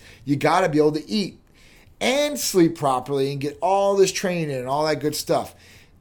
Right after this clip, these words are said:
This is gonna help along with that, right? It's gonna help increase appetite so you can eat more.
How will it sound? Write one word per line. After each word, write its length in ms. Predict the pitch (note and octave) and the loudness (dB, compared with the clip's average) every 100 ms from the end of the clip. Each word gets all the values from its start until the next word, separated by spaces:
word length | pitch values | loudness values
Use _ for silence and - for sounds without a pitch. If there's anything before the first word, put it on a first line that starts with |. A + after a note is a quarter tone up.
| A2 | 6
This 240 | E3 E3+ | 6 6
is 100 | E3 | 0
gonna 180 | E3+ D#3+ | 0 2
help 220 | D3+ D3 | 0 -2
along 320 | C#3 B2+ B2+ | -2 -4 -6
with 220 | C3 B2 | -6 -8
that, 220 | - C2 - | -12 -18 -18
right? 260 | F#2 B2 C3 | -12 -10 -10
It's 140 | A2+ | -10
gonna 160 | D3+ A#2+ | -8 -6
help 260 | C#3+ D3+ | -2 -2
increase 380 | B2+ - E3+ D#3+ | -4 -10 -8 -4
appetite 580 | D#3 D3+ D#3 D#3 D3+ D3+ - - | -2 -2 -2 0 0 -2 -12 -20
so 140 | - C#3 | -12 -8
you 60 | |
can 140 | C3 A2 | -8 -8
eat 240 | B2+ E3 | -8 -8
more. 360 | D#3+ F3 F3 | -4 0 0